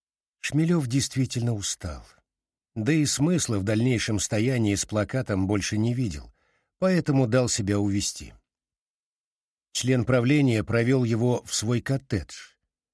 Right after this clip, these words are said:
Оказался поменьше Асташинского,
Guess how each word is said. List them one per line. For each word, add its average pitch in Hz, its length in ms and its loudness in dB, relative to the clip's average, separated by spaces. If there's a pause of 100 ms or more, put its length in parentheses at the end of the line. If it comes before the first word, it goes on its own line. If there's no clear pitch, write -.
(360)
Оказался 95 560 -2
поменьше 110 460 0
Асташинского, - 800 -8